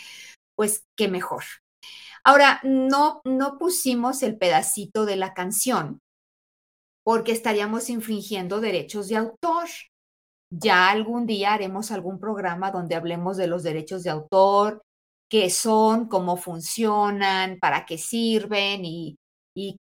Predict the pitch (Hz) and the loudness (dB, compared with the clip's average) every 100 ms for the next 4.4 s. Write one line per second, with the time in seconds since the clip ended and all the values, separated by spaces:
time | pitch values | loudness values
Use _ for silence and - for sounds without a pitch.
0 | _ - 226 226 220 220 214 - 196 196 | _ 0 2 4 4 2 0 -2 -4 0
1 | 226 208 196 196 196 202 254 - 202 196 | 0 0 -2 -2 -2 -2 -2 -2 -2 -2
2 | 220 202 170 170 170 170 170 175 196 - | 0 0 -2 -6 -8 0 2 2 -2 -8
3 | 175 170 - 180 180 160 156 190 180 175 | -6 -6 -4 -6 -4 -6 -6 -6 -6 -6
4 | - - 139 170 | -6 -4 -4 -6